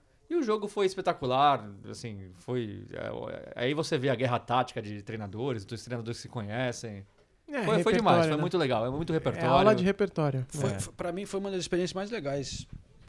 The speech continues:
Speaker 3: em, em muito tempo, cara, de, de futebol, assim, de ver, porque o, o final do jogo parecia um jogo de basquete, né?
Speaker 2: Então,
Speaker 3: Aquela
Speaker 2: é
Speaker 3: coisa de,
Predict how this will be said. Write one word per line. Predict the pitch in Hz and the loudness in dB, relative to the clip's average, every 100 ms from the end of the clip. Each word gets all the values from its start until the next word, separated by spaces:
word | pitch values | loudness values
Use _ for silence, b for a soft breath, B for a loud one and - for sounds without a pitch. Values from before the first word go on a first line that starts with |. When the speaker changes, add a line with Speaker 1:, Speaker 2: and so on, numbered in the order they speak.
| - | -8
Speaker 3:
em, | 123 117 117 | -6 -4 -2
em | |
muito | 127 185 | -2 -2
tempo, | - 139 107 | -2 -4 -4
cara, | 113 101 | -4 -4
de, | 107 | -8
de | 113 113 | -10 -4
futebol, | 143 139 110 117 | -4 -2 0 0
assim, | 101 107 | 0 -4
de | 104 | -6
ver, | 104 107 117 110 - | -6 -4 -4 -6 -12
porque | - 117 - 131 123 120 110 104 95 85 - _ _ _ _ _ _ _ _ _ _ _ _ _ _ _ _ _ _ - | -12 -10 -6 -4 -2 -4 -6 -8 -10 -14 -20 _ _ _ _ _ _ _ _ _ _ _ _ _ _ _ _ _ _ -14
o, | - - 202 202 | -10 -4 -2 -2
o | |
final | - 220 220 | 0 2 2
do | 226 | 2
jogo | 165 226 | 2 2
parecia | 202 208 185 226 | 2 0 0 -2
um | 196 | -4
jogo | 220 | -4
de | 214 | -4
basquete, | 208 - - 165 - | -4 -6 -4 -6 -6
né? | 135 - B B 269 | -10 -12 B B -4
Speaker 2:
Então, | 262 202 | 2 4
Speaker 3:
Aquela | - 160 | 6 4
Speaker 2:
é | |
Speaker 3:
coisa | 196 185 | 6 6
de, | 175 | 4